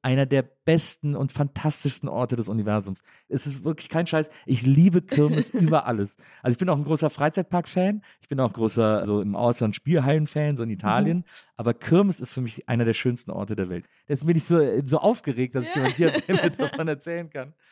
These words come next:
Speaker 1: Ich habe sogar mal ein Drehbuch über einen Film, äh, geschrieben, der auf einer Kirmes spielt und so weiter und so fort. Ich finde das, ich finde das ganz toll.
Speaker 2: Also
Speaker 1: Wie
Speaker 2: ich finde es erstmal ganz toll, dass du es ganz toll findest. Und es fällt mir auf, dass Leute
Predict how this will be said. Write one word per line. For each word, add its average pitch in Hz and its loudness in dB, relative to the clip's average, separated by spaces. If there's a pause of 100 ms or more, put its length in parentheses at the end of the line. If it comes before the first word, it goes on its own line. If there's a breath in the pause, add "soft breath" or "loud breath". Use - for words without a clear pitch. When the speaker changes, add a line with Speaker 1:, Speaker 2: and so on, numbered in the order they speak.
(260 soft breath)
Speaker 1:
Ich - -8
habe 151 -2
sogar 156 2
mal 151 4
ein 131 0
Drehbuch 165 0
über 147 2
einen 139 0
Film, 170 2
äh, 151 2
geschrieben, 147 -2
der 135 2
auf 120 -4
einer 131 -2
Kirmes 131 0
spielt 127 -12
und 117 -8
so 117 -6
weiter 117 -2
und 110 -6
so 107 -14
fort. 113 -4 (400 loud breath)
Ich 104 -2
finde 143 2
das, 117 2
ich - -10
finde 120 -2
das 101 -4
ganz 110 -2
toll. 82 -8 (480 soft breath)
Speaker 2:
Also 180 2
Speaker 1:
Wie - 0
Speaker 2:
ich - -2
finde 285 0
es - -4
erstmal 226 0
ganz 226 0
toll, 226 0
dass 208 2
du 233 -2
es 226 0
ganz 180 -2
toll 180 2
findest. 190 -2
Und 196 -2
es 190 -4
fällt 190 -2
mir 156 0
auf, 190 -2
dass - -8
Leute 202 0